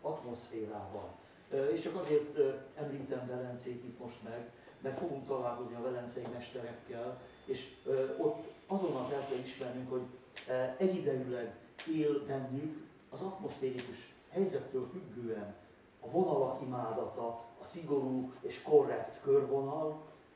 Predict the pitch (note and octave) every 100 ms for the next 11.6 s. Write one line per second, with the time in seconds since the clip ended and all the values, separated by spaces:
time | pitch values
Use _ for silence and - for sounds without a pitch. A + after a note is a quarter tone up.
0 | - - - - A3 - D3 C3+ C3 B2+
1 | B2 - C#3+ C#3+ C#3+ C#3 C3 C#3 D3+ D3
2 | - C3 B2 B2 - D#3 C#3+ B2+ B2 B2
3 | - - - - - A#2+ - - - -
4 | F3+ D#3 C#3 C3+ C3 - B2+ A#2+ A#2+ A#2
5 | A2+ A2+ A2+ - D#3 D#3 C3 B2 C#3+ D#3
6 | D#3 C3 G#2+ G#2+ - - - - C3 B2+
7 | B2+ B2 B2 B2+ C#3+ C3 A2 A#2 G#2 G#2+
8 | G#2 G#2 - - D3+ E3 B2+ G#2+ - -
9 | - - - - - - - B2 F3+ F3+
10 | D#3 D3+ C3+ D3+ C#3 C3 - C3 - B2
11 | B2 B2 C#3 D3+ -